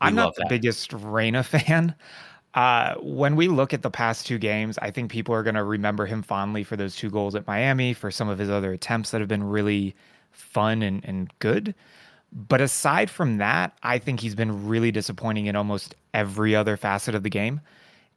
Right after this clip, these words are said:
Speaker 2: If I were choosing a lineup, which thank God I'm not in general, but if I were,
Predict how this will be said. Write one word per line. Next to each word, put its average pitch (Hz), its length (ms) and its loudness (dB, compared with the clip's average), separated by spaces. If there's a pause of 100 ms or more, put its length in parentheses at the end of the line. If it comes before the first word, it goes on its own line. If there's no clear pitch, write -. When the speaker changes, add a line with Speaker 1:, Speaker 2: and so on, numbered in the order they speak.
(140)
Speaker 2:
If 131 260 0
I 123 220 4
were 160 140 4
choosing 170 360 2
a 165 40 0
lineup, 165 420 0
which 104 260 -6
thank 110 200 -2
God 101 180 2
I'm 104 140 -2
not 110 360 0 (120)
in 143 140 -2
general, 151 380 2
but 110 300 -2
if 113 160 -2
I 110 120 2
were, 113 500 2